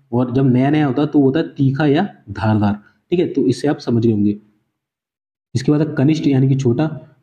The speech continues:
विलोम शब्द क्या होगा? वरिष्ठ यानी कि बड़ा। आत्मनिर्भर परजीवी, आत्मनिर्भर यानी कि स्वयं खुद पे निर्भर रहना, परजीवी यानी कि दूसरों पर निर्भर रहना।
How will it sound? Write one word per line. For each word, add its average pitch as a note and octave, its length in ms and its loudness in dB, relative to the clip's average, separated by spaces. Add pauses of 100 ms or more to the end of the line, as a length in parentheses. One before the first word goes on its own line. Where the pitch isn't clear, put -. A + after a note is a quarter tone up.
विलोम C3+ 180 4
शब्द C#3+ 180 -2
क्या C#3+ 140 2
होगा? D3 160 0
वरिष्ठ C#3 300 0
यानी A#2+ 160 2
कि D#3+ 100 0
बड़ा। G#2 240 -2 (440)
आत्मनिर्भर B2+ 760 0 (500)
परजीवी, A#2 480 2
आत्मनिर्भर C#3 760 0
यानी B2+ 140 2
कि D3 100 0
स्वयं C3+ 480 -2
खुद A#2+ 300 -4
पे D3+ 140 0 (240)
निर्भर B2+ 220 2
रहना, C#3+ 420 -2 (100)
परजीवी D3 360 2
यानी D3 140 0
कि D#3 80 0
दूसरों B2+ 400 0
पर D3 140 -2
निर्भर B2 280 2
रहना। G#2 280 -2